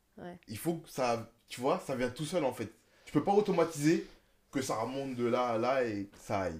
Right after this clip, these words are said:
Speaker 1: Ouais,
Speaker 2: Alors
Speaker 1: c'est
Speaker 2: que
Speaker 1: vrai.
Speaker 2: là, je peux l'automatiser.
Speaker 1: C'est vrai.
Speaker 2: Tu vois ce que je veux
Speaker 1: Peut-être
Speaker 2: dire ?
Speaker 1: qu'il faut une balance entre les deux, euh.
Speaker 2: Bah ouais, c'est, je pense, je pense moi, en tout cas. En, en tout cas, pour l'écriture, je pense que c'est un peu ça. Tu vois ? Forcément, en tout cas, pour l'écriture, forcément, parce que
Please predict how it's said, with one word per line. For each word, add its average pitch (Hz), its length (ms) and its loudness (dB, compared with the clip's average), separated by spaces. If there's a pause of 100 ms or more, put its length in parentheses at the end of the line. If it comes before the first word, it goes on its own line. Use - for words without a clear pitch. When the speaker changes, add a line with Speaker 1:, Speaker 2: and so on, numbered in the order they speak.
(120)
Speaker 1:
Ouais, - 160 -8
Speaker 2:
Alors 117 180 0
Speaker 1:
c'est - 60 -8
Speaker 2:
que 127 60 0
Speaker 1:
vrai. 123 80 6
Speaker 2:
là, 175 80 10
je 185 60 0
peux - 100 -8
l'automatiser. 139 680 0 (540)
Speaker 1:
C'est - 220 -18
vrai. 156 140 -16 (200)
Speaker 2:
Tu - 100 -16
vois 117 100 4
ce - 60 -8
que 147 100 -4
je 139 60 0
veux 143 80 2
Speaker 1:
Peut-être 160 140 4
Speaker 2:
dire ? - 60 -14
Speaker 1:
qu'il 220 100 -4
faut - 160 -4
une 202 80 2
balance 202 360 2
entre 190 240 -8
les 175 120 -6
deux, 170 120 -8 (220)
euh. 160 120 -16 (220)
Speaker 2:
Bah 95 160 -2
ouais, 117 140 0
c'est, 101 200 -12
je - 100 -12
pense, 175 300 2
je - 140 -12
pense - 220 -4
moi, 92 260 -6
en 95 80 -6
tout - 100 -16
cas. 82 200 -8 (460)
En, - 80 2
en 139 40 0
tout - 240 -2 (120)
cas, 151 100 4
pour 170 180 6
l'écriture, 160 360 2
je - 80 -8
pense 151 160 -2
que 127 80 0
c'est 113 120 -2
un 110 80 0
peu 107 140 -4
ça. 92 240 -8 (640)
Tu - 100 -16
vois ? 95 240 0
Forcément, 147 460 4
en 139 60 2
tout - 80 -8
cas, 139 80 0
pour 123 100 0
l'écriture, 120 280 -2
forcément, 131 440 -2
parce - 120 -10
que 95 300 0